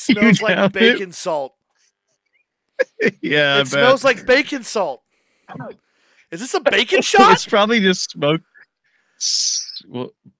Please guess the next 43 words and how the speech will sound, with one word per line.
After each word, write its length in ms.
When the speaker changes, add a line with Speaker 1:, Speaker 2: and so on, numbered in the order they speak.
Speaker 2:
Uh, 200
Speaker 1:
barbecue, 560
Speaker 2:
cheers. 320
Speaker 1:
maybe. 180
I 20
feel 140
like 100
barbecue's, 480
all 80
right, 80
yeah, 180
yeah. 220
Oh, 160
shit, 260
yeah. 180
Okay. 140
I 60
have 100
an 60
open 260
mind. 240
Hold 160
on, 140
hold 160
on. 140
Speaker 2:
Well, 180
I'm 140
gonna 200
do 160
this. 200
Speaker 1:
Sometimes 180
these 100
Speaker 2:
I'll 80
Speaker 1:
things 200
are 40
Speaker 2:
cheers 240
Speaker 1:
so 60
Speaker 2:
you 100
with 100
the 80
root 120
Speaker 1:
All 60
right, 60